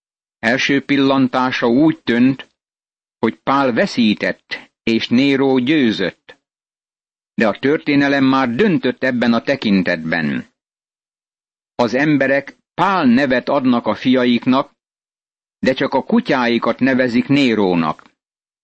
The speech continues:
Ugye ez nagyon érdekes? Isten a világ erőtlenjeit választja ki magának.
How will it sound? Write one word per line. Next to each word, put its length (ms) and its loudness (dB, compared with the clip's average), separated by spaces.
Ugye 220 0
ez 120 0
nagyon 300 2
érdekes? 800 -4
Isten 360 0
a 100 2
világ 420 2
erőtlenjeit 880 2
választja 560 -2
ki 120 -4
magának. 720 -2